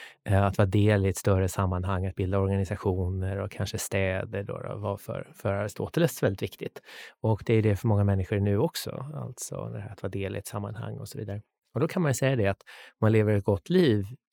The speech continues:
i den mån man har de här ingredienserna, de här sakerna som gör objektivt att ett liv är bättre, oberoende av huruvida man faktiskt vill ha de där sakerna och oberoende av hur man känner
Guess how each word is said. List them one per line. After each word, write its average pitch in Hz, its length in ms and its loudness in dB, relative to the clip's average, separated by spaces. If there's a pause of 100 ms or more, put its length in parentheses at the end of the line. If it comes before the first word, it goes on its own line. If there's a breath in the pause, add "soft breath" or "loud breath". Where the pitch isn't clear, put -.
(180)
i 117 160 6
den 101 280 4
mån 113 400 0
man 110 160 2
har 170 160 4
de 147 120 2
här 90 260 -4
ingredienserna, - 840 -6
de 107 120 -2
här 107 80 -2
sakerna 110 460 -4
som 110 220 -2
gör 156 380 -2 (640 loud breath)
objektivt 104 760 0
att 107 180 0
ett 101 120 0
liv 107 300 -6
är 104 80 -4
bättre, 107 460 -8 (280)
oberoende 131 800 4
av 98 260 2
huruvida 101 840 0
man 104 100 -4
faktiskt 98 340 -6
vill 107 120 -2
ha 143 180 4
de 156 160 2
där - 200 -8
sakerna - 640 -10
och 120 280 -2
oberoende 127 680 2
av 95 360 -2
hur 104 100 -2
man 98 160 -2
känner 143 580 -2